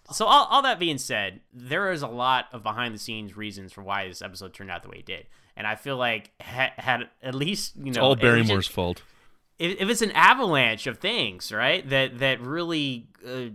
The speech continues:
Speaker 1: handcuffed this production and, and made it what it is. And I feel like, you know, <sighs> if, I want to go the alternate universe, <laughs> right, the, the anti-universe where the episode got filmed as intended, because they, they cast John Drew Barrymore, who is a Hollywood legend from Hollywood royalty, you know.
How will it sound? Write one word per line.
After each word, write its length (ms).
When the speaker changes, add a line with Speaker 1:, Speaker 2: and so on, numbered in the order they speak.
Speaker 1:
handcuffed 440
this 120
production 640
and, 260
and 220
made 160
it 80
what 180
it 100
is. 400
And 240
I 120
feel 240
like, 360
you 100
know, 320
<sighs> 40
if, 360
I 380
want 200
to 40
go 140
the 120
alternate 300
universe, 640
<laughs> 160
right, 220
the, 100
the 240
anti-universe 800
where 200
the 100
episode 520
got 220
filmed 180
as 100
intended, 380
because 260
they, 140
they 160
cast 380
John 280
Drew 160
Barrymore, 420
who 100
is 100
a 60
Hollywood 320
legend 360
from 160
Hollywood 420
royalty, 420
you 80
know. 140